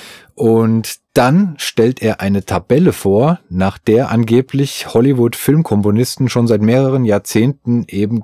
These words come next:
ganz gezielt Filmmusik für bestimmte emotionale Settings komponieren. Und diese Tabelle, die blende ich euch hier ein. Und für die Podcast-Hörer packe ich die in die Beschreibung rein. Und in dieser Tabelle haben wir rechts,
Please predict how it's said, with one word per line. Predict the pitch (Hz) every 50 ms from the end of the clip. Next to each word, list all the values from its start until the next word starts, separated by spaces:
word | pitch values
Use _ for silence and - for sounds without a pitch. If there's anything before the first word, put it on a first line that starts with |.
| _ -
ganz | 117 107 131 - -
gezielt | - 131 - - - 117 117 120 127 -
Filmmusik | - - - 120 117 127 127 120 - 127 117 -
für | - - - 101
bestimmte | 95 95 - - 123 117 117 - 90
emotionale | 85 98 101 - - 95 95 90 92 95 92
Settings | - 101 98 - 82 73 78 - -
komponieren. | - 92 85 80 - 82 80 76 71 65 67 69 - _ _ _ - - - - - - - - -
Und | - 104 98 95 92 90 -
diese | - 127 135 151
Tabelle, | 139 - 104 - 110 107 113 113
die | 98 92
blende | 82 92 95 98 95
ich | 95
euch | 92 82 -
hier | - 95 87 -
ein. | 87 123 180 190 _ _ _ _ _ _ -
Und | 104 95 -
für | - 95
die | 87 95
Podcast-Hörer | - - 113 - - 117 110 - - - 104 95 98 92
packe | - 98 95 -
ich | 98 -
die | - 98
in | 92
die | 90 92
Beschreibung | - 90 - - - 95 107 127 143 135 135
rein. | 131 135 139 143 - - _ _ _ _ _ _ - - - - - - - - _ _
Und | - 101 101
in | 101 98
dieser | 101 107 98 104 101
Tabelle | - 98 87 - 107 110 120 151 156 135
haben | 123 104 101 101
wir | 104 95 90 87
rechts, | 98 123 135 - - - - - - -